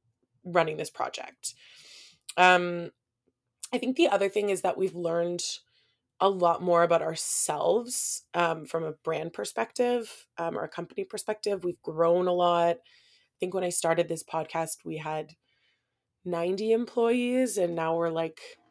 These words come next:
you know, verging on two fifty. Um, so we've learned a lot, we've grown a lot, we've built a lot internally, and we've got a really strong view on sort of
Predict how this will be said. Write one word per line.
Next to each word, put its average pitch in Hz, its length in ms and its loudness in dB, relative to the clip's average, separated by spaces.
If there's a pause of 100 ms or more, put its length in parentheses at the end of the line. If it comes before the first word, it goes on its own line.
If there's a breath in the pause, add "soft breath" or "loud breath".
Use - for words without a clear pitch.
(300)
you 170 80 -12
know, 147 140 -10
verging 160 340 -8
on 160 100 -10
two - 160 -12
fifty. 302 640 0 (480 loud breath)
Um, 170 540 4
so 175 440 6 (440 soft breath)
we've 185 120 -2
learned 220 300 6
a 214 40 6
lot, 202 300 8
we've 165 160 -2
grown 175 400 4
a 175 60 4
lot, 170 280 6
we've - 140 -8 (180)
built 175 300 6
a 170 40 -2
lot 160 260 2
internally, 170 880 2
and 170 340 2 (220)
we've 185 140 -8
got 185 180 6
a 247 160 0
really 196 260 6
strong 170 480 -2
view 165 320 -4
on 156 160 -6
sort 160 160 -4
of 156 120 -2